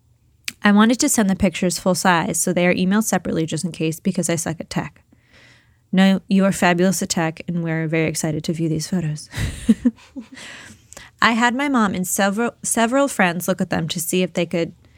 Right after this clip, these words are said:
see what I did, because I thought for sure I was losing it. But they all saw it too. If you look closely in one of the pictures, a pair of glowing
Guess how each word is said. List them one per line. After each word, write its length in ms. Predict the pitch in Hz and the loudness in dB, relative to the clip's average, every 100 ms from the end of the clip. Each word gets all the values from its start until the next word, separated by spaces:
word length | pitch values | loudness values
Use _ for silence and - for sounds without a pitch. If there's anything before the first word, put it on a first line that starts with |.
| - _ | -20 _
see 260 | - 226 | 2 4
what 140 | 196 175 | 6 4
I 160 | 185 | 2
did, 240 | 180 - - | 0 -6 -8
because 240 | - 190 | -6 -2
I 80 | 180 | 0
thought 320 | 180 202 - | 4 2 2
for 160 | - 190 | -2 -2
sure 380 | - 208 175 - | 2 2 2 2
I 60 | |
was 160 | 170 165 | 0 0
losing 280 | 170 165 - | -2 -2 -6
it. 140 | - - _ _ _ _ - | -10 -16 _ _ _ _ -2
But 100 | 190 | 2
they 120 | - | 4
all 160 | 208 | 4
saw 220 | 208 190 165 | 4 2 2
it 100 | - | 0
too. 360 | 214 - 190 - _ _ _ _ - - - - | -2 -2 -6 -16 _ _ _ _ -20 -20 -20 -4
If 120 | 226 240 | 2 4
you 120 | 233 | 6
look 180 | 294 - | 4 2
closely 540 | 240 233 - 185 175 | 2 2 2 0 0
in 200 | 180 180 | 0 2
one 160 | 190 208 | 4 4
of 120 | 226 | 2
the 100 | 254 | 0
pictures, 640 | 208 165 - 170 175 - | 0 -2 -4 -4 -4 -6
a 80 | 185 | -6
pair 300 | - 214 220 | 0 2 4
of 160 | 226 196 | 2 -2
glowing 420 | 202 190 190 | 0 2 2